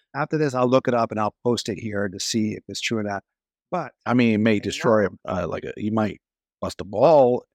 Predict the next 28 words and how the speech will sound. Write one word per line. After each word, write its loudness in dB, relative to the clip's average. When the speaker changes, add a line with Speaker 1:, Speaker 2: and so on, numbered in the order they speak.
Speaker 2:
yeah, 0
Speaker 1:
Right. -4
Speaker 2:
and -2
then -8
that 0
in -6
itself, -4
actually, -2
that 2
probably 0
could 0
also -6
be -4
a -6
cause, -4
'cause -4
blood -2
flow, 0
swelling, -4
hernia, -4
Speaker 1:
Right. -4
Speaker 2:
like, -12
a 0
lot 4
of -10
things -8
could -4
happen. -4